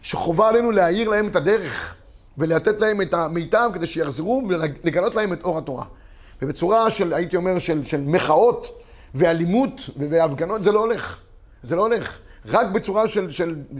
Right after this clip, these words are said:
שיח ותקשורת ו-, ודברים, להאיר להם את אור התורה, זה מה שהדרכים הנכונות לעשות בצורה הזאת.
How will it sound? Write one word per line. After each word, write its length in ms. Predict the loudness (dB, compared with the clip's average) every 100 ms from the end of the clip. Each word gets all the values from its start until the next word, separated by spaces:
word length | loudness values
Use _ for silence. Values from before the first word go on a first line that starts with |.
| -14 -14 -10
שיח 400 | -2 2 2 -2
ותקשורת 540 | -8 -2 2 2 2
ו-, 60 | -4 -4
ודברים, 420 | -2 -2 -2 -6 -10 -20 0
להאיר 220 | 2 2
להם 140 | 0 0
את 80 |
אור 100 | -2
התורה, 220 | -2 -2 -2
זה 200 | 0 0
מה 120 | 0
שהדרכים 540 | -4 -6 -6 -8 -6
הנכונות 340 | -6 -4 -4 -6
לעשות 320 | -6 -6 -8 -20 -20 -6
בצורה 260 | -4 -2 -2
הזאת. 160 | -4